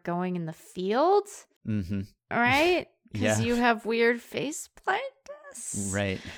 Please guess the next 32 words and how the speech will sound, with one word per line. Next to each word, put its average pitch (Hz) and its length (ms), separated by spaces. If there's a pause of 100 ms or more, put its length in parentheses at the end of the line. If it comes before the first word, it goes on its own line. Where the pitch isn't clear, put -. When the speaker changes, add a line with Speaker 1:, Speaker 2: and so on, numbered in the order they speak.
(480)
Speaker 1:
So 311 800
that 339 200
might 277 180
make 254 200
things 233 320
complicated, 226 720
but 285 120
you'd 359 180
at 359 120
least 339 240
be 254 220
able 220 260
to 208 240
see, 208 420
like, 185 320 (540)
batter 202 400
handedness, 190 800
and 175 220
that 180 260
would 185 240
help. 180 800 (500)
Speaker 2:
Mm-hmm. 101 300 (320)
Speaker 1:
I 320 100
mean, 370 200
it, 349 200
I 285 80
think 440 220
it 349 60
would 240 140
take 311 240
a 233 80
while. 247 500